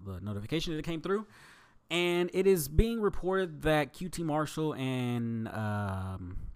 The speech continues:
not Ambrose, Jon Moxley have been pulled from the show because of, like, interactions with someone that had covid or whatever. So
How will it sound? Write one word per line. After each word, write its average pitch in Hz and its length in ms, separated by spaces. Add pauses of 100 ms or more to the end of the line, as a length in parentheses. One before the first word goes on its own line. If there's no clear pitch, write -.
(600)
not 104 340
Ambrose, 95 680
Jon 139 220
Moxley 139 460 (2250)
have 135 180
been 127 220
pulled 165 520
from 139 260
the 107 180
show 165 420
because 131 760
of, 113 380
like, 110 220
interactions 113 560
with 101 140
someone 107 300
that 98 100
had 90 180
covid 107 340
or 107 140
whatever. 107 380 (680)
So 101 360